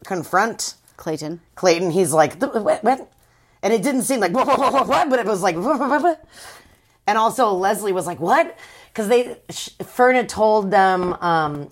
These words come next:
Speaker 1: them being Dawn and Jimmy, that, that Leslie was, like, so, like, caught up in
Speaker 2: So
Speaker 1: her
Speaker 2: busy.
Speaker 1: work that she, like, didn't come home a lot of the times and forgot her birthdays and stuff.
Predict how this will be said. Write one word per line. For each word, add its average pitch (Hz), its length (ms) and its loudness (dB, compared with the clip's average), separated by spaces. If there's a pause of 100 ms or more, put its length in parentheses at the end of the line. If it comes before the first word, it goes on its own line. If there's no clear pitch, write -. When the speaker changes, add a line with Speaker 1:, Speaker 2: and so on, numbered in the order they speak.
(100)
Speaker 1:
them 180 300 -2
being 160 400 0
Dawn 160 260 2
and 147 140 -4
Jimmy, 156 320 -2
that, 139 280 -4 (1500)
that 180 240 0
Leslie 175 480 4
was, 170 120 2
like, 143 360 0 (420)
so, 196 600 -4 (160)
like, 170 160 -4
caught 180 180 0
up 180 140 0
in 196 80 -2
Speaker 2:
So 180 60 -2
Speaker 1:
her 185 120 0
Speaker 2:
busy. 185 220 -4
Speaker 1:
work 254 540 0
that 190 200 -2
she, 202 140 -4
like, 175 160 -2
didn't 190 180 -6
come 160 220 -6
home 247 200 0
a 247 40 0
lot 220 240 0
of 180 40 -12
the - 80 -18
times 196 240 -4
and 151 140 -8
forgot 165 240 0
her 151 60 -6
birthdays 233 500 2
and 208 160 -6
stuff. 208 320 0